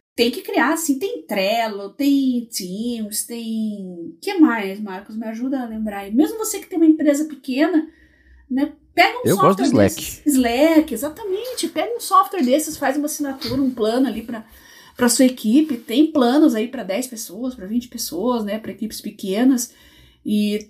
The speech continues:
Speaker 1: tudo fica mais fácil de controlar e acessar sem maiores problemas, né?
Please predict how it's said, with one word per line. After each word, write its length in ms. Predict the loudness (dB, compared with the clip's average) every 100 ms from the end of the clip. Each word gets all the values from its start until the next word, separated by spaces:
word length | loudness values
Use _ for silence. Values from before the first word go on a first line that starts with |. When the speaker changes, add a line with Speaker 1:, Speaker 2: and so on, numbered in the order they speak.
| _ _ _
Speaker 1:
tudo 500 | 8 8 6 0 -4
fica 280 | -2 -2 0
mais 260 | 0 -2
fácil 340 | -2 -4 -2 -2
de 100 | -4
controlar 840 | -6 -8 -6 -4 -4 -2 -2 0
e 100 | -2
acessar 960 | -4 -6 -8 -6 -4 -4 -2 -2 -4 -8 _ _ _ _ -16 -10
sem 680 | -8 0 4 4 4 2 0
maiores 380 | 0 0 -2
problemas, 600 | -4 -2 2 2 0 -4 -6
né? 260 | -10 -12